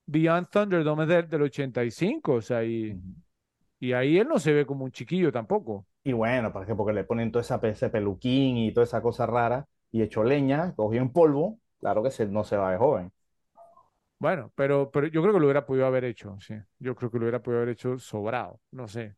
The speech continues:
Speaker 1: Es que me, m-, m-, Mel
Speaker 2: Creo que no era el
Speaker 1: Gibson,
Speaker 2: momento, creo que no era el
Speaker 1: gran
Speaker 2: momento.
Speaker 1: actor. Bueno, eh, y el,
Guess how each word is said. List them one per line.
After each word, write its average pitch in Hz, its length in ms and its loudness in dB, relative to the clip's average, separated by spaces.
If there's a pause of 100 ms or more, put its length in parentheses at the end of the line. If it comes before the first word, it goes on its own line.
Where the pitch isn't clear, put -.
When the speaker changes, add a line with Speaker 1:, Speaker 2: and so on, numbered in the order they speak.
(140)
Speaker 1:
Es 123 160 -10
que 127 200 -4 (100)
me, 139 260 -8 (120)
m-, 139 160 -12 (160)
m-, 147 140 -14 (100)
Mel 147 140 -4
Speaker 2:
Creo 180 140 4
que 214 60 2
no 214 80 6
era 220 80 6
el 214 60 2
Speaker 1:
Gibson, - 0 -
Speaker 2:
momento, 160 400 2
creo 151 160 0
que 165 60 2
no 156 60 -2
era 156 80 0
el 143 60 -2
Speaker 1:
gran 180 180 2
Speaker 2:
momento. 165 80 0
Speaker 1:
actor. 107 300 -8 (120)
Bueno, 135 260 -2 (720)
eh, 165 440 2
y 170 140 0
el, 165 200 -2